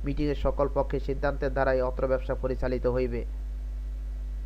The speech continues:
কর্মকর্তা কর্মচারী নিয়োগ অপসারণ। সকল পক্ষের সিদ্ধান্ত দ্বারা প্রতিষ্ঠানের প্রয়োজনীয় পদে লোক নিয়োগ করিবেন, বেতন নির্ধারণ করিবেন। কোনো কর্মকর্তা কর্মচারী কিংবা যে কোনো ব্যক্তি অসৎ উপায় অবলম্বন করিলে কিংবা প্রতিষ্ঠানের ক্ষতি হয় এমন কোনো কাজ করিলে পক্ষগণ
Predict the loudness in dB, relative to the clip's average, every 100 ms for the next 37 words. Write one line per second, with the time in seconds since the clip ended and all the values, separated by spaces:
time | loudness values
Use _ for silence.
0 | -4 -4 -4 -6 -6 -6 -6 -4 2 2
1 | 4 2 2 2 2 2 0 0 0 0
2 | 2 2 2 0 0 0 0 2 2 0
3 | 0 0 0 -2 -2 0 0 0 2 4
4 | 2 0 -2 -2 -2 -2 0 0 0 -2
5 | 2 2 4 4 2 2 -2 0 2 2
6 | 2 0 -2 -4 0 2 2 2 0 2
7 | 0 2 0 2 0 0 0 4 2 4
8 | 0 0 0 0 0 0 0 0 0 0
9 | 0 -2 -2 0 -2 2 2 2 0 0
10 | 2 2 2 0 -2 -4 -2 0 0 -2
11 | -2 -2 -2 -4 0 0 0 -2 0 2
12 | 2 2 0 -6 -2 2 4 4 4 2
13 | 2 2 2 2 0 2 2 2 2 2
14 | 2